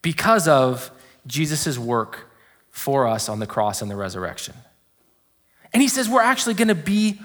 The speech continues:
like Jesus. Like right now we're like Adam, he says,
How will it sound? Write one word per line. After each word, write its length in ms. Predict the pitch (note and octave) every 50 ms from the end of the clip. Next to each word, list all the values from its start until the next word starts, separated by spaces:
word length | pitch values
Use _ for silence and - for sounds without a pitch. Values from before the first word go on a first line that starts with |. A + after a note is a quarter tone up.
| - - - -
like 520 | C#3+ D3 F3+ A3+ C#4+ D#4+ - - - - - - - _ - -
Jesus. 760 | B2 B2 C#3+ C#3 A#2+ G#2+ A2 G2+ F2+ - - - - - - - - - - -
Like 180 | G#3 A#3+ F#3 F#3
right 180 | C4 D4 D4
now 220 | C4+ C#4 D4 C4+ A#3
we're 100 | G#3+ G3+
like 200 | F#3+ E3+ D#3 - - -
Adam, 320 | F#3+ G3+ F#3 C#3+ A#2 G#2
he 140 | G2+ A2 G#2
says, 480 | - - G#2+ G2+ F#2+ F#2 E2+ - -